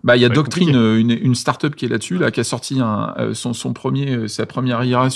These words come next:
Speaker 1: I A sur le sujet, euh, où en fait, euh, euh, le, le problème dans les textes de loi, c'est qu'il faut mettre à jour. C'est-à-dire qu'en fait, il y a, euh, tous les ans, euh, va sortir des amendements. Je suis pas juriste, donc excusez-moi,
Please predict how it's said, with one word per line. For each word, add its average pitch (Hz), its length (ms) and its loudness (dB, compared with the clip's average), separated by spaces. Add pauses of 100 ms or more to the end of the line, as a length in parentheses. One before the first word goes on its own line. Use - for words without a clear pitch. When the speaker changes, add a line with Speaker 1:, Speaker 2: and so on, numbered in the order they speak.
(140)
Speaker 1:
I 131 240 2
A 131 60 4
sur 127 140 -4
le 104 60 -6
sujet, 120 320 -6 (680)
euh, 117 320 6
où 120 140 4
en 117 80 4
fait, 160 300 -2
euh, 131 180 4 (380)
euh, 123 160 2
le, 127 140 2 (140)
le 131 120 2
problème 143 320 2
dans 143 80 2
les 117 120 2
textes 127 240 -2
de 131 60 2
loi, 143 220 2
c'est 123 140 -4
qu'il - 140 -8
faut 135 140 0
mettre 143 280 0
à 143 60 2
jour. 139 300 0
C'est-à-dire 110 260 -4
qu'en 117 120 -4
fait, 139 240 -2
il 113 100 -6
y 107 80 -4
a, 107 40 -2
euh, 107 380 -6
tous 123 180 -8
les 120 200 0
ans, 135 260 0
euh, 104 400 -2
va 107 140 -4
sortir 113 300 -8
des 107 160 -4
amendements. 104 380 -2
Je - 140 -4
suis 110 200 -2
pas 101 140 -6
juriste, 107 300 -2
donc 98 160 -6
excusez-moi, 113 480 -2